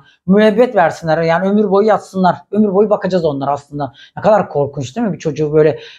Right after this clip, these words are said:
e, hayattan koparanlara? Bilmem bana biraz fazla geldi. Neymiş? Üç milyon liradan fazla vurgun yapmışlar. Üç milyon için mi ayol? Üç milyon para dedin artık bir ev almıyor. Bir artı bir almıyor yani.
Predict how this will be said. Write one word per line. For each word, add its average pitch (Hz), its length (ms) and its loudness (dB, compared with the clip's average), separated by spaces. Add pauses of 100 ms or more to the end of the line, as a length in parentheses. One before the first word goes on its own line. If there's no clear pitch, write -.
(120)
e, 160 280 -2
hayattan 170 560 0
koparanlara? 151 720 2 (240)
Bilmem 240 580 2
bana 247 180 2
biraz 247 280 0
fazla 233 340 2
geldi. 180 580 0 (200)
Neymiş? 226 380 -2
Üç - 180 -4
milyon 185 360 2
liradan 165 280 2
fazla 196 300 2
vurgun 185 220 2
yapmışlar. - 640 -4
Üç 254 160 0
milyon 277 240 4
için 190 260 -2
mi 170 60 2
ayol? 165 180 0 (400)
Üç 294 300 -4
milyon 240 520 4
para 240 260 2
dedin 226 220 2
artık 214 300 0
bir 233 120 2
ev 233 160 4
almıyor. 151 500 0
Bir 208 180 4
artı 202 200 -2
bir 220 80 2
almıyor 220 380 2
yani. 135 420 -8